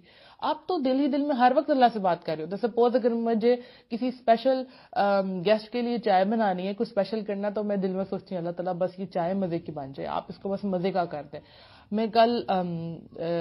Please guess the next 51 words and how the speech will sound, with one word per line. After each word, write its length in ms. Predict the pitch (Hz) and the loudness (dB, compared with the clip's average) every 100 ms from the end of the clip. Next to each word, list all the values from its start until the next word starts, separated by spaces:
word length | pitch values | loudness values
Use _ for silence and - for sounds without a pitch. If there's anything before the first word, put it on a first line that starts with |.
| 170 | 0
پرسوں 300 | 214 214 196 | -2 0 -4
گروسری 400 | 160 190 190 196 | 0 0 0 -4
کرنے 300 | 208 190 185 | -4 -4 -2
گئی 160 | 170 170 | -2 -2
ہوئی 100 | 175 | -4
تھی 160 | 208 226 - - - - - - - - | -8 -8 -12 -20 -20 -20 -20 -20 -14 -8
اپنی 260 | 185 202 | -4 -2
امی 180 | 196 185 | 0 0
کے 100 | 202 | -2
ساتھ، 220 | 190 180 | 0 0
تو 60 | 190 | -2
امی 160 | 190 190 | -4 -4
کو 100 | 202 | -2
سائیڈ 240 | 202 175 | 0 0
پہ 80 | 208 | 0
بٹھا 300 | 214 202 180 170 | 0 2 2 2
دیا 160 | 185 | -2
کیونکہ 240 | 185 185 190 | -2 -6 -4
وہ 320 | 185 190 - | -2 -2 -4
اتنی 240 | 175 190 | -6 -4
دیر 120 | 185 | -4
کھڑی 260 | 175 180 185 | -2 -4 -2
نہیں 100 | 202 | -2
ہو 140 | 202 | -4
س-، 340 | 175 - - 170 | -4 -12 -12 -8
آ، 180 | 170 160 | -6 -6
نہیں 260 | 165 185 214 | -6 -2 0
ہو 120 | 190 | -2
سکتی۔ 320 | 170 - 175 - - - - - | -6 -10 -12 -14 -20 -20 -20 -6
تو 400 | 202 190 196 - - | -2 0 0 -4 -2
اب 400 | 240 - 226 233 | 2 4 4 2
اس 120 | 254 | 0
میں 120 | 277 | 2
یہ 140 | 262 247 | 4 4
تھا 120 | 254 | 2
کہ 120 | 269 | 2
وہ 180 | 247 240 | 2 0
سامان 320 | 240 220 208 214 | 0 2 2 2
ایک 220 | 208 226 | -2 -4
ایک 120 | 220 | 0
کر 100 | 202 | 0
کے 160 | 196 202 | 0 -2
کاؤنٹر 440 | 196 180 180 185 | -2 -2 -4 -6
کو 260 | - 180 170 | -6 -6 -4
دینا 340 | 165 156 165 | -4 -2 -4
تھا، 140 | 185 | -4
کاؤنٹر 300 | 175 170 170 | -4 -6 -4
والے 260 | 165 160 156 | -4 -2 -4
کو 220 | - 170 | -6 -6
دینا 280 | 170 160 165 | -6 -6 -4
تھا 200 | 185 | -2